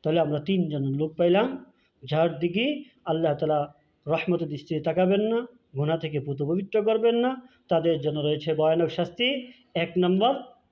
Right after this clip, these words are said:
আল মুসবিলু, টাকনুর নিচে অহংকার বশত কাপড় পরিধানকারী। দুই নম্বর আল মান্নান, কারো প্রতি ইহসান করে খোঁটাদানকারী। তিন নম্বর হইল মিথ্যা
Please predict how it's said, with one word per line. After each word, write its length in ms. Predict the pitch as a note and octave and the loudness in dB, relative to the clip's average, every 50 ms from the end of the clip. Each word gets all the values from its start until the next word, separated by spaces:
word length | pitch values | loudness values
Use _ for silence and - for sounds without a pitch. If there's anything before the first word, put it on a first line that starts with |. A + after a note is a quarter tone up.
| _ _ _ _ _ _ - | _ _ _ _ _ _ 2
আল 220 | G#3+ G3 F3+ F3 | 4 4 4 4
মুসবিলু, 600 | F3 A#3+ A#3+ - - G3 G#3 G#3+ A#3+ C4 C4 - - - - _ _ _ _ | 2 0 -2 -2 0 0 2 2 2 0 -2 -4 -10 -18 -20 _ _ _ _
টাকনুর 340 | - F#3 F3 F3+ F#3 E3+ E3+ | 0 0 2 2 2 2 4
নিচে 360 | F3 E3 E3 E3 - A3 A#3 | 4 2 0 0 2 0 2
অহংকার 400 | A#3+ G3 D#3 E3+ F3+ F3+ F3 D#3 | 2 2 2 2 2 2 0 0
বশত 340 | D3 D3+ D3 - F#3+ F#3 F#3 A3+ C4 C#4 C4 - - _ _ - | -2 -2 -2 -2 -2 0 2 2 0 0 -2 -8 -20 _ _ -6
কাপড় 280 | E3 D#3 F3 E3+ D#3 | -4 -2 -2 -2 0
পরিধানকারী। 680 | E3 D#3+ D#3+ D#3+ F3 E3+ F#3 F#3 F#3 G3 A3+ C4 C4+ - | 0 0 2 2 2 2 2 2 2 2 2 0 -2 -4
দুই 260 | D3 C#3+ F3 F#3+ F#3 | -2 0 2 4 4
নম্বর 260 | F3+ F3 E3 F3 F3 - | 4 4 4 2 2 2
আল 140 | F#3+ D#3 D3+ D3+ | 0 0 0 0
মান্নান, 420 | D#3 D#3 E3 E3+ F3+ G3 A#3+ C#4 C4 - - _ _ _ - | 0 2 2 4 4 4 4 2 0 -4 -10 _ _ _ -2
কারো 200 | F#3 F3 E3+ D#3+ | 0 0 0 2
প্রতি 240 | D3 D#3+ D#3+ - G3 G#3 | 0 -2 -4 -4 -4 -4
ইহসান 340 | F3+ - - - - F#3 F3+ F3+ | -4 -4 -4 -2 0 2 2 2
করে 240 | F#3 F#3+ F3+ F3+ E3+ | 2 2 2 2 0
খোঁটাদানকারী। 880 | F3 F3 - F3 D#3+ D#3+ E3 D#3+ D#3+ E3 F#3+ G3 A3+ C#4 D#4 D4+ - - - _ _ - | 0 -2 -2 0 2 2 2 0 2 2 2 2 2 2 0 -2 -6 -12 -20 _ _ -2
তিন 140 | F#3 E3+ F3 E3+ E3+ | 0 2 2 2 2
নম্বর 240 | E3 D#3+ D#3 D#3+ D#3 D#3+ | 2 2 0 2 2 2
হইল 280 | D#3 E3+ F3+ F3+ G3+ A#3 C#4 D4 B3 - - - _ _ _ _ _ _ - | 4 4 4 4 6 4 4 4 2 -4 -10 -20 _ _ _ _ _ _ -6
মিথ্যা 460 | D3 D3+ G3 C#4+ C#4+ - - - A3 | -2 0 0 0 -2 -4 -2 2 2